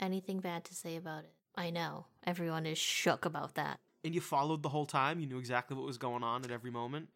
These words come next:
Speaker 1: I did, and you know what? I'm not gonna lie, I looked at my phone a few times, but there's nothing, since it's not like an action movie, it's not like I have to stare at the T V the entire time.
Speaker 2: Yes, uh, I, I, I agree. The, like I said, the first part of the movie,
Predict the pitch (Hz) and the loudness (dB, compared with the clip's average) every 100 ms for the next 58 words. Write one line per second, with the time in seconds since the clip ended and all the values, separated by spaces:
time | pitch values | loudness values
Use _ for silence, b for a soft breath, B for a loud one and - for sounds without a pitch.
0 | _ 262 277 233 262 311 285 240 233 233 | _ 10 10 10 10 10 10 10 10 10
1 | 233 247 262 220 196 196 202 190 180 190 | 10 12 10 12 8 8 4 6 6 6
2 | 170 180 - 185 180 165 165 196 220 226 | 4 2 0 -2 2 2 2 0 -2 2
3 | 240 240 247 226 - 180 - 196 196 202 | 2 4 4 4 6 6 8 6 8 10
4 | 208 214 254 240 226 240 240 254 254 214 | 10 8 4 6 6 6 6 6 6 4
5 | 190 156 147 - 196 208 208 190 170 175 | 4 4 4 2 6 6 4 2 2 2
6 | 170 160 160 165 165 - 175 - 147 139 | 2 0 -2 0 0 0 -2 0 0 -2
7 | 156 156 151 147 143 143 147 165 - - | -4 -4 -4 -2 -4 -2 -4 -4 -4 -2
8 | 117 107 101 - - - - - 170 - | -2 -4 -8 -6 -6 -6 -10 -14 -18 -10
9 | 127 - - - 135 127 135 143 - - | -8 -6 -6 0 2 4 4 2 -4 0
10 | 143 - 147 156 135 135 123 123 120 127 | 2 4 2 2 0 -2 -2 -6 -10 -12
11 | - _ 147 147 147 - 120 113 123 160 | -12 _ -6 -2 -2 0 -2 -4 -8 -6
12 | 160 - 185 175 156 135 127 120 120 | -6 -2 -2 0 -2 -2 -4 -4 -6